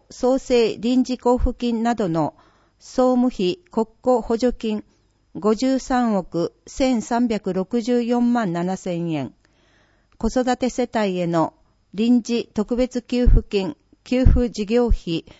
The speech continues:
補助金などの民生費国庫補助金二億六千八百七十一万七千円などにより、収入済み額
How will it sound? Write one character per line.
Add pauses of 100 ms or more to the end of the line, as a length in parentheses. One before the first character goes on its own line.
(180)
補
助
金
な
ど
の (340)
民
生
費 (300)
国 (140)
庫
補
助
金 (420)
二
億 (300)
六
千
八
百
七
十
一
万 (400)
七
千
円
な
ど
に
よ
り、 (600)
収
入
済
み
額